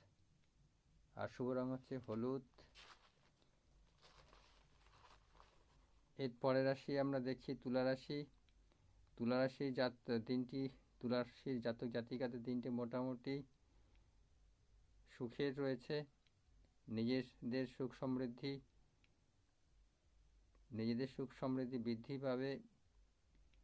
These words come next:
আচ্ছা, প্রেমের ক্ষেত্রে যথেষ্ট সাফল্য লক্ষ্য করা যায় তুলা রাশিদের।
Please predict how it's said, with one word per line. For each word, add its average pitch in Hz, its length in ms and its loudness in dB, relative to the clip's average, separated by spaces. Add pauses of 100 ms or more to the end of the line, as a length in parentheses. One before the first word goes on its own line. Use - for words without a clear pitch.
(340)
আচ্ছা, 113 520 -6 (1300)
প্রেমের 131 360 4
ক্ষেত্রে 147 600 -2
যথেষ্ট 135 520 -6
সাফল্য 135 460 -2
লক্ষ্য 127 340 0
করা 131 180 2
যায় 135 120 0
তুলা 127 200 0
রাশিদের। 127 420 0